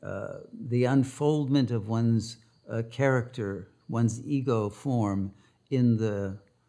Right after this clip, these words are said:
this theodrama. It will no longer matter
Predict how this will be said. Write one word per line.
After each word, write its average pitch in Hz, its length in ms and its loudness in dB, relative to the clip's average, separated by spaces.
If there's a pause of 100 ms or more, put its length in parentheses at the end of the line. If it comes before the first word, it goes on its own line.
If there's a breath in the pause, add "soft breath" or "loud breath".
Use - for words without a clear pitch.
(300)
this 107 400 -8
theodrama. 98 840 -2 (1000)
It 120 160 -6
will 110 140 0
no 123 220 6
longer 120 420 4
matter 101 680 -2